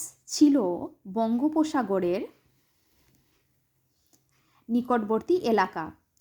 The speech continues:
ড্যাশের মধ্যে তোমরা লিখবে দক্ষিণ রাঢ়। পরের প্রশ্নের পেজ হলো দশ। দশ নম্বর পেজে প্রশ্ন দেখো, শশাঙ্কের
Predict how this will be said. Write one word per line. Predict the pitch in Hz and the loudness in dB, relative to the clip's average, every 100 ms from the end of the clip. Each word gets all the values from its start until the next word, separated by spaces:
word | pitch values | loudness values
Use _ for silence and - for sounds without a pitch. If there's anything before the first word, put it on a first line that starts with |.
| _ _ | _ _
ড্যাশের | 196 226 226 330 339 | -6 -4 -2 -2 -2
মধ্যে | 320 320 311 | 0 0 0
তোমরা | 226 220 | -2 -2
লিখবে | 214 202 220 - - - 185 | -4 -6 -4 -6 -8 -18 -4
দক্ষিণ | 214 220 - 320 - - _ _ _ _ - | -4 -4 -4 -2 -2 -8 _ _ _ _ -6
রাঢ়। | 220 226 214 - _ _ _ _ _ _ _ _ _ _ _ _ _ _ _ _ _ _ _ _ - - _ - _ | 0 0 0 -10 _ _ _ _ _ _ _ _ _ _ _ _ _ _ _ _ _ _ _ _ -20 -20 _ -20 _
পরের | 285 269 311 | 0 2 4
প্রশ্নের | 320 311 311 311 | 2 2 0 2
পেজ | 240 220 220 | 0 -2 -2
হলো | 220 175 220 - _ _ _ _ _ _ _ _ _ _ | -2 -2 -4 -8 _ _ _ _ _ _ _ _ _ _
দশ। | 214 247 190 - - - 208 | -2 2 2 -2 -20 -12 -2
দশ | 233 262 | -2 0
নম্বর | 294 311 311 | 2 2 2
পেজে | 294 294 294 320 - _ _ _ _ _ - | 0 0 0 -2 -8 _ _ _ _ _ -10
প্রশ্ন | 254 254 262 | -8 -4 -2
দেখো, | 262 - 214 311 - _ _ _ _ _ _ - | -2 -4 -6 -6 -10 _ _ _ _ _ _ -16
শশাঙ্কের | - 277 262 330 330 | 0 0 2 -2 2